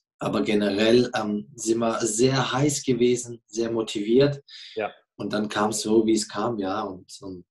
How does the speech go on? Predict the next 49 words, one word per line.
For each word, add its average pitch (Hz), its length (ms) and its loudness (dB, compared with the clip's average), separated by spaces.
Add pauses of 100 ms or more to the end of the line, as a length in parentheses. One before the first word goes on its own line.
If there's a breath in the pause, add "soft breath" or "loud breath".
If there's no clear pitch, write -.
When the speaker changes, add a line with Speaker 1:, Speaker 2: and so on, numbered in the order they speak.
Speaker 1:
ja, 98 160 -4
dann, 101 260 -8 (160)
äh, 107 100 -6
sitzt 110 280 2
du 110 40 2
da 110 120 4
in 110 100 0
der 104 140 2
Halbzeit, 117 500 2 (160)
hm, 101 300 -12
und 101 220 -14
führst 110 360 -2
dann 104 160 -4
sechs 104 320 -4
null 127 340 0 (720 loud breath)
und 104 320 -8
Speaker 2:
Was 127 80 -4
Speaker 1:
guckst 131 220 0
Speaker 2:
ging 139 80 -2
Speaker 1:
dich 117 100 2
Speaker 2:
da 113 100 2
Speaker 1:
dann 104 60 4
Speaker 2:
ab? 101 60 2
Speaker 1:
auch 131 280 4
um. 139 260 8
Speaker 2:
Was - 120 -4
waren 117 140 0
das 123 160 0
für 110 120 -4
Gespräche 113 480 -4
so? 143 200 -10
Also 95 280 -12 (720)
Speaker 1:
Ja, 143 480 2
nein, 127 460 -2
also, 107 480 -6
hm, 120 280 -20 (120)
man 120 260 -4
hat 139 140 2
es 139 120 2
auch, 143 360 2
man 143 180 4
hat 147 160 2
es 151 160 -6
irgendwie 170 380 2
auch 156 100 -4
so - 140 -6
ein 156 60 -2
bisschen, 160 580 -6
hm, 156 240 -20